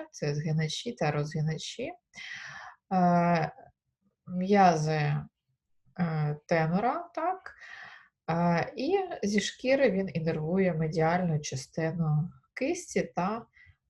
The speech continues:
е, верхівки пальців першого, другого, третього та медіальну частину четвертого пальця. Нервус мускулокутанеус потрібен нам, оскільки він, е,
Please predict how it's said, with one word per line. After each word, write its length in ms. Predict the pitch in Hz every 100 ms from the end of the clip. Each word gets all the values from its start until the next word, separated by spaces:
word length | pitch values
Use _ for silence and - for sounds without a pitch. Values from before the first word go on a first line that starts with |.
| -
е, 220 | 156 156
верхівки 880 | 151 151 - 185 190 - 180 175 180 - -
пальців 520 | 170 143 - 147 151
першого, 460 | 180 196 - 185 131
другого, 360 | 147 170 160
третього 640 | 147 180 175 180 180 156 - -
та 240 | 156 175 - - - _ -
медіальну 440 | 147 151 165 160
частину 680 | 151 165 - - 175 170 165 -
четвертого 720 | - - 160 160 - 151 202
пальця. 600 | - 156 151 - - 139 - - _ _ _ _ _ _ _ - - - - - - _ _ _ 214
Нервус 440 | 247 262 262 240
мускулокутанеус 1120 | 214 226 - 196 190 185 170 156 165 247 359
потрібен 680 | - - 185 226 220 180 160 135
нам, 340 | 170 156 180
оскільки 500 | 240 - 233 226 208
він, 260 | 202 214 190
е, 440 | 180 165 160 -